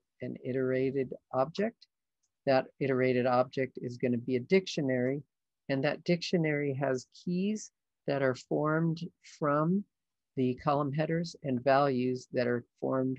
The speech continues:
from the value of the cell in each row. So it's not actually going to create a dictionary item for the header row. It will start with the row after the header row, and it'll use the header rows as a key for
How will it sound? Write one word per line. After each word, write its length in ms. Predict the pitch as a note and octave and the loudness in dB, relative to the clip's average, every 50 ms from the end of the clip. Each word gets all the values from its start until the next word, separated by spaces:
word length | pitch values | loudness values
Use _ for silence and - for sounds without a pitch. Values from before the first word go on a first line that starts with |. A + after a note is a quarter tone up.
| - _ | -8 _
from 180 | - C3+ B2 A#2+ | -4 -2 0 0
the 60 | A#2+ | 0
value 400 | A#2+ B2+ A#2+ A#2+ A#2+ A#2+ A#2+ A#2 | 2 2 2 2 2 2 0 -2
of 100 | A2+ A#2+ | -4 -6
the 80 | A#2+ | -8
cell 340 | B2 - - C3+ B2+ A#2+ A#2+ | -8 -6 -2 -2 0 0 0
in 140 | A#2+ A#2 A#2 | -2 -2 -4
each 180 | A#2 - - - | -6 -8 -8 -4
row. 280 | B2+ B2 A#2+ A2 - - _ _ _ _ _ _ _ _ _ _ _ - | -2 -2 -2 -2 -4 -8 _ _ _ _ _ _ _ _ _ _ _ -2
So 160 | - C#3+ C3+ | 2 2 2
it's 180 | C#3 C#3 - | 2 2 0
not 240 | D#3+ D#3 D#3 E3 D#3+ - | 2 2 4 2 2 2
actually 500 | - D3+ D#3 D3+ - - D#3 C#3 C3 C3 C3+ | 2 2 2 2 0 -4 -4 -2 -4 -4 -2
going 360 | - D3 D3 D3+ D3+ D3 C#3+ - | -2 -2 0 0 0 -2 -4 -6
to 120 | - - C3 | -8 -10 -10
create 800 | - - - D3+ C#3 C3+ C3+ C3+ D3 D3+ D3+ C#3+ C#3+ - - - _ _ _ _ _ _ _ _ _ _ _ _ _ _ - | -8 -8 -6 -4 -2 0 0 0 2 2 2 0 -2 -6 -12 -20 _ _ _ _ _ _ _ _ _ _ _ _ _ _ -2
a 480 | C3+ C3 B2 B2 A#2+ A#2 A#2+ A#2+ B2 - - | 0 2 2 2 2 0 0 -2 -4 -4 -4
dictionary 640 | - C#3+ C#3 - - D3+ C3+ B2 B2 B2 A#2+ - - | -4 -4 -4 -2 -2 0 2 4 4 4 2 2 2
item 300 | B2+ B2 A#2+ B2 A#2+ A#2 | 2 2 2 2 0 -2
for 140 | - - B2 | -2 -4 -4
the 100 | A2+ A#2 | -2 -4
header 440 | A#2 G#2 C3 D3+ D3 D3 C3 B2+ A#2+ | -2 0 0 0 2 2 0 0 -2
row. 360 | A#2 A2+ A#2 A#2+ A#2 A2+ B2+ D#3 - | -2 -2 -2 -2 -2 -4 -8 -12 -10
It 140 | - C3 C3+ | -8 -8 -6
will 120 | C3 C3 B2+ | -6 -6 -8
start 460 | - - - - C#3+ B2+ C3 - - | -10 -6 0 4 4 4 4 2 -2
with 140 | C3+ A#2+ A#2+ - | -6 -8 -6 -6
the 100 | - A#2+ | -6 -4
row 340 | A#2 A#2+ A#2+ A#2+ A#2 A2+ A#2 - - | -2 -2 -2 -2 -2 -4 -6 -4 0
after 320 | E3+ G3 G3+ - - E3+ C#3+ | 2 2 2 2 0 -2 -2
the 100 | C3 B2 | -2 -2
header 260 | A2+ B2+ B2 A#2+ A2+ | -2 -2 -4 -4 -4
row, 320 | A2+ A2+ A2+ A2+ A#2+ A#2 - _ _ _ _ _ _ _ _ _ _ _ _ _ _ - | -4 -4 -4 -4 -4 -6 -8 _ _ _ _ _ _ _ _ _ _ _ _ _ _ -2
and 180 | C#3 C3 B2 | 0 2 2
it'll 220 | C3 B2+ B2 A#2+ A#2+ | 2 2 2 0 0
use 300 | A#2+ C3 C#3+ C#3 C3 B2+ | -2 -2 -4 -4 -4 -4
the 100 | B2+ A#2 | -4 -2
header 320 | A#2+ C#3 D3 D3 C#3 C3 | -2 -2 -2 -2 0 0
rows 360 | B2+ B2+ A#2+ A#2+ A#2 A2+ A#2 | 0 0 0 0 0 0 -2
as 160 | A#2+ A2 - | -2 -4 -4
a 60 | B2 A#2+ | -8 -12
key 360 | - - - C3 B2+ A#2+ A#2+ - | -12 -8 -6 -4 -4 -4 -4 -4
for 180 | C3 B2 B2 | -4 -4 -6